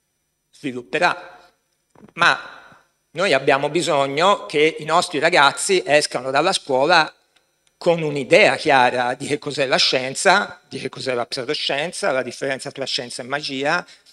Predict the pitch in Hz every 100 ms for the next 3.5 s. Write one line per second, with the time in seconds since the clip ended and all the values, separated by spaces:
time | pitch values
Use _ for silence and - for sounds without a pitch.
0 | _ 143 135 135 160 147 - 160 160 147
1 | 147 147 135 147 135 123 - 135 151 160
2 | 139 135 143 151 147 - 135 123 127 127
3 | 113 107 - -